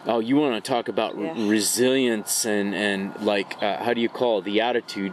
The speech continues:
Speaker 2: Yeah.
Speaker 1: which y-, nothing will stop me. And, and
Speaker 2: Amaranth is
Speaker 1: oh, it, it, it, and, and it ca-, you know, it came from the origin, uh, the origin, the heartland of the Central America in Guatemala,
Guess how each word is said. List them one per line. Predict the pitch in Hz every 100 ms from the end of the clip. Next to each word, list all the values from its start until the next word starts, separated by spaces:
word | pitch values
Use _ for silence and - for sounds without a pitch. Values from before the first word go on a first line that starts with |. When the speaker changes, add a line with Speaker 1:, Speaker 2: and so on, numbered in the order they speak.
| -
Speaker 2:
Yeah. | 107
Speaker 1:
which | 104 - - - 120
y-, | 110 -
nothing | 120 117 127 - 120 104
will | 101
stop | - 143 120 113
me. | 98 95 - - - - - - - - - -
And, | -
and | 160 180
Speaker 2:
Amaranth | 185 160 160 -
is | 160 156 - - 226 226 - 247 -
Speaker 1:
oh, | - 226 - - - -
it, | 123 117
it, | 110
it, | 110 110 -
and, | 113 110 -
and | 113 113
it | 117
ca-, | - 139
you | 123
know, | 113
it | 113
came | - 135 131
from | - 131 120
the | 117
origin, | 113 127 147 - 110 101 92
uh, | 107 101 98
the | 101
origin, | 101 123 123 - 104 95
the | 101
heartland | 127 - 127 113 104 104
of | 95 -
the | - 101 -
Central | - 120 113 101
America | 104 113 135 - 101
in | 98
Guatemala, | 107 110 104 110 131 131 98